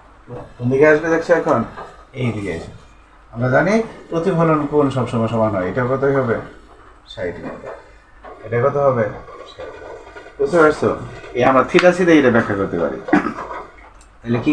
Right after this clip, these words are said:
করবে? ও দেখো, আপাতিত রশ্মি পিকিউ একই রেখে মাধ্যম দ্বয় পরিবর্তন করলে কি ঘটবে ব্যাখ্যা করো। তাহলে কি ঘটবে আমরা বলে দিই। তো হয়ে গেল ব্যাখ্যা, কত সুন্দর দেখছো? এই ষাট ডিগ্রি বড় আর এটা হলো ছোট।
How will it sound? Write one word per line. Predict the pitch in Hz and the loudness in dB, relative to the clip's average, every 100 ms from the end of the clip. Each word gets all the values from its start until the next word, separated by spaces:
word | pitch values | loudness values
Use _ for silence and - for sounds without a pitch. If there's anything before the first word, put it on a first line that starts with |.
| 160 | 4
করবে? | 170 220 240 - - - - - - | 6 4 4 -6 -14 -16 -16 -16 -4
ও | 110 | 0
দেখো, | 101 80 - - - - | 0 -2 -8 -14 -4 0
আপাতিত | 135 175 190 | 6 6 8
রশ্মি | 190 185 190 180 - - - | 6 6 4 4 -2 -12 -6
পিকিউ | 165 165 160 | -4 4 6
একই | 156 170 165 | 6 4 4
রেখে | 160 151 156 - - 120 | 6 4 4 -6 0 2
মাধ্যম | 143 160 156 | 4 2 4
দ্বয় | 147 147 | 6 6
পরিবর্তন | 147 143 139 139 | 8 8 6 6
করলে | 139 131 127 127 - - - | 6 8 6 4 -2 -8 -2
কি | 220 202 | 2 6
ঘটবে | 180 151 147 131 | 6 6 6 6
ব্যাখ্যা | 127 123 123 | 4 4 2
করো। | 104 85 | 2 2
তাহলে | 143 160 | 2 2
কি | 196 190 | 4 6
ঘটবে | 185 185 | 6 6
আমরা | 175 170 | 6 6
বলে | 170 175 | 6 6
দিই। | 226 - - - - - | 6 2 -12 -18 -20 -10
তো | 208 | -2
হয়ে | 196 196 | 0 2
গেল | 180 175 | 2 2
ব্যাখ্যা, | 170 156 156 | 2 0 -2
কত | 175 175 | -2 -2
সুন্দর | 170 143 113 | 0 2 2
দেখছো? | 135 - 196 170 107 - - - - - - - | 2 4 4 6 4 -2 -14 -20 -20 -20 -20 -14
এই | 113 | -2
ষাট | 131 120 139 | 4 4 6
ডিগ্রি | 147 156 156 | 6 6 8
বড় | 175 262 233 - - | 8 6 2 -10 -8
আর | 117 | -2
এটা | 104 107 | 2 4
হলো | 107 107 | 2 2
ছোট। | - 113 | -2 -4